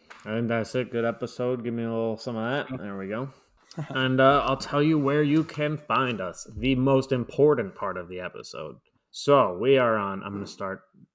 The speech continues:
Speaker 1: differently this week. Spotify, Apple Music,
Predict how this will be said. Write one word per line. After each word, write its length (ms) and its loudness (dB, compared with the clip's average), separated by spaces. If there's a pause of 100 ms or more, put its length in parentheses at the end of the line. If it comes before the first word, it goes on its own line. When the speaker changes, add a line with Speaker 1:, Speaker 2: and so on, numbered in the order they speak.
Speaker 1:
differently 600 -6 (180)
this 220 -18
week. 200 -14 (1000)
Spotify, 880 4 (100)
Apple 340 2
Music, 600 -2